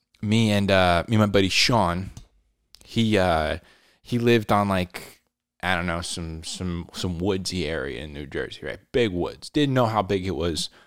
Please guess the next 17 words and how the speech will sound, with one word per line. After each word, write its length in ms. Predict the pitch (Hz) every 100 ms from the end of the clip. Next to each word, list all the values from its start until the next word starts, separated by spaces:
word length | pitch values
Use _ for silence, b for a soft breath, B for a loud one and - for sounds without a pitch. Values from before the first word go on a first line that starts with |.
| b
but 180 | - 90
big 160 | 98 87
woods. 320 | 80 60 -
They 100 | 85
would 160 | 82 85
do, 200 | 85 80
like, 280 | 78 71 - b b b b b b b
four-wheeling, 680 | - 147 127 117 117 110
all 140 | 107 101
kinds 220 | 101 90
of 80 | 82
stuff 200 | 82 -
back 220 | 64 -
there. 160 | 69
So 400 | - - 95 87 - _ _ -
we, 300 | 107 104 98
um, 440 | 90 85 80 78